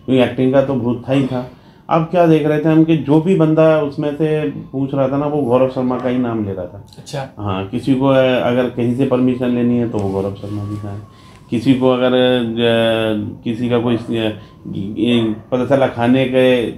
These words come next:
Speaker 1: arrangement का है, तो वो तो देख ही रहा है, पर वो खाने के arrangement वाला भी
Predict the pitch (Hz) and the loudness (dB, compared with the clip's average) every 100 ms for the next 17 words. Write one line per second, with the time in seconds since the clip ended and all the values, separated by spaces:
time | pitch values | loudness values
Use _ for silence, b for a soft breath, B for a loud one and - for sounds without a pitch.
0 | - 85 110 120 123 123 123 120 120 117 | -8 -6 -2 2 2 4 2 2 2 4
1 | 117 - b - 113 127 139 135 139 135 | 0 -6 b -6 0 2 2 2 2 2
2 | 151 143 120 139 139 160 135 123 127 151 | 4 4 4 0 2 0 0 0 2 4
3 | 160 160 165 165 165 170 165 160 165 170 | 4 6 6 6 4 4 4 4 2 0
4 | 185 175 | -2 -4